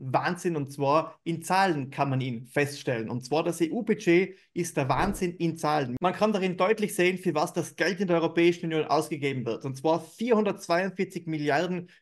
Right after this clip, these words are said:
für Zusammenhalt und Werte, dreihundertachtundsiebzig Milliarden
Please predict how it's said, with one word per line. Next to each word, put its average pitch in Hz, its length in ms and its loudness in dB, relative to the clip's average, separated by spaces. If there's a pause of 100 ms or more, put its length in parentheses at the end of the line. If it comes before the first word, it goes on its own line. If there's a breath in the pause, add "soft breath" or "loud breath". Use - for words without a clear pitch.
für 170 140 2
Zusammenhalt 160 760 0
und 165 300 -2
Werte, 143 500 0 (260 soft breath)
dreihundertachtundsiebzig 175 1200 0
Milliarden 151 580 0